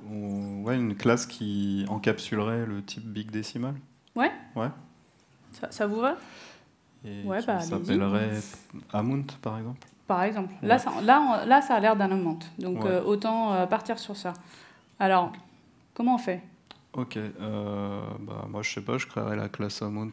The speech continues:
Speaker 1: à côté, et puis après, je remplacerai, et
Speaker 2: Ça, ça vous va si on fait ça ? Alors, il y a mieux. On peut faire mieux que ça.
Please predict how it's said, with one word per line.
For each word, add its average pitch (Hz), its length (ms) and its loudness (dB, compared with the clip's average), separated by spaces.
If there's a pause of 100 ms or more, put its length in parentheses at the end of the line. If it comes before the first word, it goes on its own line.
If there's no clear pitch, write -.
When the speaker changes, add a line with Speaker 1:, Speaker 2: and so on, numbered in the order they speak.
Speaker 1:
à 101 80 -6
côté, 117 560 -6
et 117 40 -6
puis - 200 -10
après, 107 360 -6
je - 100 -8
remplacerai, 104 580 -6
et 113 580 -8 (1000)
Speaker 2:
Ça, - 140 -12
ça - 160 -8
vous 190 140 -4
va 262 140 2
si 294 120 -4
on 269 80 0
fait 247 140 -2
ça ? 285 220 0 (1500)
Alors, 175 180 2
il 175 40 2
y 190 40 4
a 233 60 6
mieux. 269 240 8 (1040)
On 190 100 -4
peut 202 160 0
faire 214 200 6
mieux 277 380 6
que 247 200 0
ça. 175 260 -4